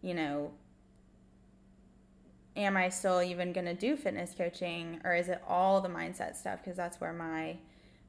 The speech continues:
um, passion really is, is the psychology of all of this and, and more of the connecting with yourself,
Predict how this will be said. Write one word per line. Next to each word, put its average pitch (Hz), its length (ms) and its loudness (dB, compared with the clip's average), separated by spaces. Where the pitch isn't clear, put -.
um, 170 340 -2
passion 175 460 -4
really 160 280 -4
is, 160 320 -2
is - 380 -6
the 175 100 2
psychology 170 640 -2
of 170 80 -4
all 165 180 -2
of 170 60 -8
this 165 260 -4
and, 170 400 -6
and 165 380 -8
more 180 220 2
of 165 140 -6
the 165 320 2
connecting 175 500 -4
with 170 160 -6
yourself, 170 840 -2